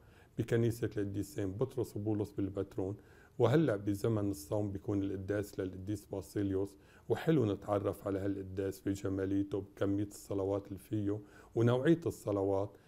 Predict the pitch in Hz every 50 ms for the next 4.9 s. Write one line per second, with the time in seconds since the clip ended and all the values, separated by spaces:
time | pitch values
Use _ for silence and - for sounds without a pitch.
0 | - - - - 113 113 104 104 - - - 113 107 98 98 98 - - 107 101
1 | 101 98 98 - - - 104 98 95 98 101 - - - - 101 98 90 - -
2 | 98 95 95 95 95 92 95 90 92 90 90 - - 90 101 98 98 95 95 92
3 | - - - - - - - - - - - 151 143 156 180 175 180 156 127 -
4 | - 107 104 104 104 104 104 104 101 98 - - 117 110 101 98 113